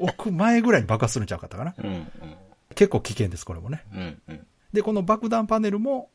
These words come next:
Speaker 1: ミスしても効果なくならないので、
Speaker 2: うん。
Speaker 1: 先ほどの火力パネルと同じくわざとやられて、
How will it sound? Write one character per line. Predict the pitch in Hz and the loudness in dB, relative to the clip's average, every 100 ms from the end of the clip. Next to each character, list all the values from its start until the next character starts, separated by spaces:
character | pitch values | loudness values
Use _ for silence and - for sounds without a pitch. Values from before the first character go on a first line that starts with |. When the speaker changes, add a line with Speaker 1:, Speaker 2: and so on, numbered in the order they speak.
| _ _ | _ _
Speaker 1:
ミ | 135 | 0
ス | 143 | 2
し | 123 - | 0 -2
て | |
も | 95 | -2
効 | - 113 | 0 0
果 | 95 | 0
な | 90 | 0
く | 104 101 | 0 2
な | 98 | 2
ら | 98 | 0
な | 82 | -2
い | 78 | -8
の | - | -4
で、 | - 151 - _ | 2 2 0 _
Speaker 2:
う | 120 | -8
ん。 | 107 90 - - | -8 -8 -14 -6
Speaker 1:
先 | - - | -4 2
ほ | 110 | 2
ど | 107 | 2
の | 104 | -2
火 | - | 0
力 | 113 104 | 0 0
パ | 110 107 | -2 -2
ネ | 101 | -2
ル | - | -6
と | 92 | -6
同 | 104 131 | -4 -4
じ | 131 | -4
く | - - - - | -4 -6 -6 -4
わ | 110 | -2
ざ | 113 113 | 0 0
と | 98 85 _ _ | -4 -12 _ _
や | 107 | -4
ら | 92 | -4
れ | 85 | -6
て、 | 82 196 202 | -2 0 0